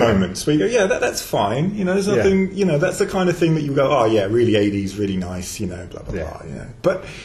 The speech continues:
Speaker 1: overall sci-fi, post-apocalyptic storytelling, eco storytelling. No, that's,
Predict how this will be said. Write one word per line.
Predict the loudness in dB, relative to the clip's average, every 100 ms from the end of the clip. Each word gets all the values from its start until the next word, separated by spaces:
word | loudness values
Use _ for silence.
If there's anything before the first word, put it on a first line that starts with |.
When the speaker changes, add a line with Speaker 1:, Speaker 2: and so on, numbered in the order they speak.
| -20 -20 -20 -20 -20 -16 0
Speaker 1:
overall | 4 6 6 6 6 6 4 0 -10 -8
sci-fi, | -4 0 0 0 -2 -2 0 0 -2 -6 -4
post-apocalyptic | 2 2 0 -2 0 0 -2 -2 -2 -2 -2 -8 -20 -20 -20 -20
storytelling, | -14 -6 0 2 2 2 2 2 2
eco | 2 2 2 0
storytelling. | 0 0 2 4 2 2 0 0 -2 -6 -12 -20 -20 -20 -20 -20 -16 -10 -10 -10 -14 -20 -20 -20 -18
No, | -14 -10
that's, | -10 -10 -16